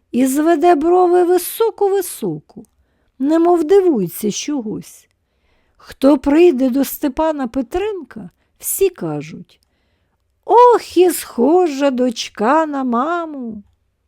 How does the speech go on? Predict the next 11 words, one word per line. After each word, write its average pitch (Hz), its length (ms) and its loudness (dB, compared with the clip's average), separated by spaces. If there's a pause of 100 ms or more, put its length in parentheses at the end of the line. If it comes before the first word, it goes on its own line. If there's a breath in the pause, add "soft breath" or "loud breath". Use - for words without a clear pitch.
(440)
Дивується 214 920 0
Софійка: 240 800 -8 (680)
«Чому 359 440 2
це - 220 -4
вона 370 300 0
не 415 140 -4
схожа 392 420 -4
на 392 160 -4
тата?» 196 540 -10 (760)
Запитала 175 800 -2
маму, 285 500 -6